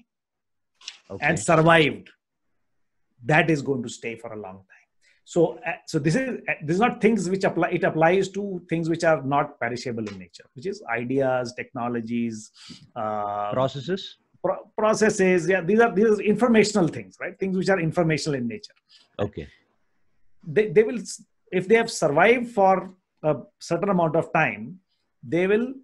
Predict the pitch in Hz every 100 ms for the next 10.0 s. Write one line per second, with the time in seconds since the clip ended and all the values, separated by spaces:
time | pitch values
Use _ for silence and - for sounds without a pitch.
0 | _ 123 131 170 175 175 139 143 135 110
1 | 107 107 92 - - 170 220 - 240 220
2 | 226 190 151 156 156 131 - - 98 -
3 | 151 190 - _ _ - 92 92 104 208
4 | 240 202 196 196 196 - 196 196 190 214
5 | 202 214 180 202 208 - - 165 160 156
6 | 175 147 160 156 143 - - 151 165 147
7 | 151 151 151 156 151 143 139 135 135 139
8 | 123 120 _ _ _ _ - - 143 147
9 | 143 127 147 - 156 127 - - - -